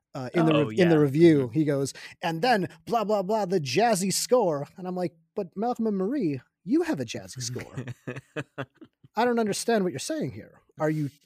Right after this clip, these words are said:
Speaker 1: uh, now, now are we trying to flip it on its head? Are you trying to be clever?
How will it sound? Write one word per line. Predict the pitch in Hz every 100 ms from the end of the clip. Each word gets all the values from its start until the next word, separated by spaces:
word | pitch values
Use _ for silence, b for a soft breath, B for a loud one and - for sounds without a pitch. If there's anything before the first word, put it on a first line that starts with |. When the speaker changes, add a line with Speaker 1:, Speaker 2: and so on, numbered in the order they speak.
| -
Speaker 1:
uh, |
now, | 147 175 175
now | 185 180
are | 175
we | 160
trying | 196 160
to | 131
flip | 180 170
it |
on | 147
its | 123 -
head? | 175 262
Are | 240
you | 156
trying | - 156 139
to |
be | 123
clever? | - 277 330 320